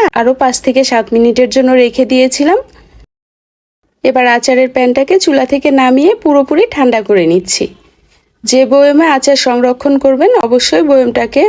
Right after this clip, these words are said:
ফুটন্ত গরম পানিতে ফুটিয়ে নিয়ে তারপরে ভালো করে শুকিয়ে সেই বয়মের মধ্যে আচার রাখবেন। ভেজা হাত, ভেজা চামচ দিয়ে কখনোই আচার উঠাবেন না,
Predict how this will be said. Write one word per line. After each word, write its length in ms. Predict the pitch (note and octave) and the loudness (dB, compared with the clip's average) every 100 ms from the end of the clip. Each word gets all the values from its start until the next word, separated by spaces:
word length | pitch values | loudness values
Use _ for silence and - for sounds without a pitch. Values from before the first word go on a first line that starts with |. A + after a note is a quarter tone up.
| G#4 | 0
ফুটন্ত 380 | C4 C4 A3+ A#3+ | -2 -2 -2 -2
গরম 360 | A3+ G#3+ G#3 A3+ | 0 0 0 -2
পানিতে 440 | A3+ A3 A3+ A#3 C4 | -2 -2 -2 -2 -2
ফুটিয়ে 480 | - A#3+ G3 A#3+ B3 | -2 -4 0 0 2
নিয়ে 240 | B3 C#4 C#5 - - - - - | 2 0 -2 -8 -20 -20 -16 -6
তারপরে 420 | A3+ A3 B3+ C4+ | -2 -2 0 -2
ভালো 320 | B3+ A#3 B3+ C4+ | -2 -2 0 0
করে 220 | D4 D4 | 0 0
শুকিয়ে 520 | D4 - B3+ - D#4+ D5 - - - | -2 -2 -4 0 0 0 -6 -20 -10
সেই 260 | - E4 D#4+ | -4 0 2
বয়মের 400 | C#4+ C4+ C4+ C4+ | 2 2 2 2
মধ্যে 220 | C#4 E4 | 0 0
আচার 300 | E4 G#3+ G#3 F3+ | 0 0 -2 -2
রাখবেন। 360 | F3 E3 F3 - - - | -4 -4 -6 -6 -10 -2
ভেজা 360 | B3 C#4 D4 | 0 2 0
হাত, 300 | C#4+ D4 D4 F#4 | 0 0 0 -2
ভেজা 320 | C#4+ C4+ B3+ B3 | -2 0 0 0
চামচ 380 | B3+ A#3+ B3+ B3+ | 0 0 0 0
দিয়ে 200 | D4 F#4 | 0 0
কখনোই 440 | C#4 B3+ C#4 C4+ B3 | -2 -2 -2 0 0
আচার 280 | A3 B3+ A#3 | -2 -2 -2
উঠাবেন 420 | A#3 C4 A#3+ C4 | -2 -2 0 0
না, 140 | C#4 | 0